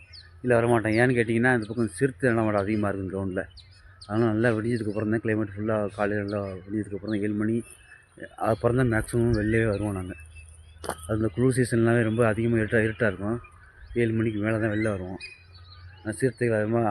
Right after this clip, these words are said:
அதிகமாக இருக்கிறதுனால கொஞ்சம் கஷ்டம். இப்போ வந்து அந்தளவுக்கு சிறுத்தை வராது மலையிலேருந்து. கொஞ்சம்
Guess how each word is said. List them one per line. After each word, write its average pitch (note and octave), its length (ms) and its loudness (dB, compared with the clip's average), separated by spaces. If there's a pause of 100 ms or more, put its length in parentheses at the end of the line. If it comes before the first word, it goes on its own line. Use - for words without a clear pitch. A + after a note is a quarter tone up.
(120)
அதிகமாக A#2 260 -2
இருக்கிறதுனால G#2+ 320 -2 (480)
கொஞ்சம் G#2+ 200 -6
கஷ்டம். G2+ 280 -4
இப்போ - 180 -4
வந்து A#2+ 200 0 (220)
அந்தளவுக்கு B2+ 300 0
சிறுத்தை C3 240 4
வராது B2 240 4
மலையிலேருந்து. A2+ 500 2 (920)
கொஞ்சம் B2 400 2